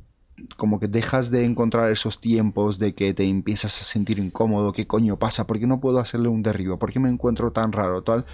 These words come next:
tus pensamientos ya te distraes mentalmente, ¿sabes lo que te digo? Piensas en cosas que no tendrías que estar pensando, no estás concentrado en la pelea.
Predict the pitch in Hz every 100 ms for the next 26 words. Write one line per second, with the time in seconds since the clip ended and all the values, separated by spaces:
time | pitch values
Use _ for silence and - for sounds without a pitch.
0 | - - - - 120 - 120 110 120 143
1 | 151 143 156 170 - 147 143 - - 156
2 | 113 120 113 113 123 107 120 120 135 123
3 | 123 123 147 143 135 143 139 120 127 156
4 | 151 - 123 117 120 127 127 113 135 131
5 | 101 98 151 147 110 110 127 123 - 117
6 | 120 110 117 113 110 101 - 92 85